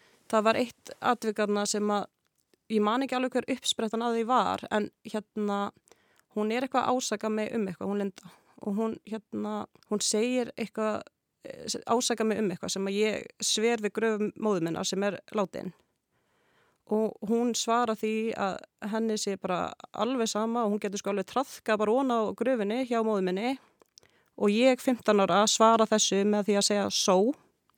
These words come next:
af því hvað átti ég að segja í þessum aðstæðum, fimmtán ára. Og þá rauk hún niður, hringdi í nonna og hérna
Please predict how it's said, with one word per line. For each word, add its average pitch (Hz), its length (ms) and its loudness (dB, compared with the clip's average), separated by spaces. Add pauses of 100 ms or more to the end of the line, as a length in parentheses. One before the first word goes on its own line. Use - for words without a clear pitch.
(160)
af 185 120 -2
því 185 120 0
hvað 196 160 2
átti 208 140 0
ég 202 80 4
að 190 60 2
segja 214 220 8
í - 40 8
þessum 190 200 4
aðstæðum, 208 500 2 (260)
fimmtán 202 360 2
ára. 143 160 4 (1000)
Og 214 160 0
þá 269 140 6 (380)
rauk 233 260 4
hún 196 100 2
niður, 185 300 2
hringdi 202 320 2
í 180 40 4
nonna 180 360 0 (420)
og 214 300 0
hérna 190 600 -4